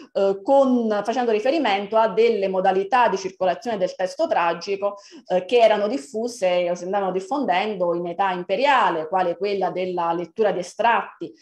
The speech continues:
in raccolte antologiche, eh, o, eh, gnomologiche, ehm, ed è questo forse quello che possiamo vedere dietro la circolazione di questi estratti, eh, in Sicilia, o anche pratiche che sono già diffuse in età ellenistica ma che si affermano maggiormente in età imperiale,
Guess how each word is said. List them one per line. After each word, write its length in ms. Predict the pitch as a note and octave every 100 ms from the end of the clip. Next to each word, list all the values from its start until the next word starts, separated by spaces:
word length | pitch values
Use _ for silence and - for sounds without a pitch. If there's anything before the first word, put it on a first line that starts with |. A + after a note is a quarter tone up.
| _ -
in 240 | G3 F#3+
raccolte 520 | F#3 F3+ G#3 G3+ G3
antologiche, 920 | E3+ E3 F3+ G3+ G3 E3 E3 D#3 D3+ - _ -
eh, 80 | E3+
o, 340 | E3 F#3+ F#3
eh, 200 | F3+ E3+
gnomologiche, 1040 | E3 F3+ F3 C#4 G#3+ E3+ G#3 C#4+ C#4+ C#4+ C#4 - C#4+
ehm, 540 | F#3+ F3+ F3 E3+ E3+ _ B3 - _
ed 240 | G3 F3+
è 100 | F#3
questo 380 | - C#4+ C4 G#3
forse 340 | G3 G3 G3 F3
quello 220 | G#3 G3
che 80 | F3+
possiamo 420 | F3 - G3 F#3
vedere 400 | F#3 F#3 G#3 F#3
dietro 320 | G3 G#3 G#3
la 260 | F#3 F#3+ F#3
circolazione 920 | - - G3 F#3 - - A3+ G#3+ F#3+
di 140 | E3+ F3+
questi 320 | F#3+ F#3 F3+
estratti, 640 | E3+ - G3 F#3 F3+ - - - C#4
eh, 120 | - -
in 140 | G3+
Sicilia, 760 | A3+ F4+ - F3 E3 F#3 G#3+ C4+
o 60 |
anche 420 | C4 B3 A3 G3
pratiche 560 | - A#3 A3+ G3 F3+ F3
che 100 | E3+
sono 240 | F3+ F3+
già 140 | F3 G#3
diffuse 340 | F#3+ - A3
in 60 | F#3
età 160 | E3
ellenistica 680 | F3 F3 A3+ C4 - F#3 F3
ma 160 | F3+ F#3
che 120 | F3+
si 100 | E3+
affermano 460 | F3 A#3 A3+ F#3+ E3+
maggiormente 640 | E3+ E3+ F3+ F#3+ G3 F3
in 80 | E3+
età 220 | E3 F3+
imperiale, 480 | B3+ F4 D3+ C3+ C#3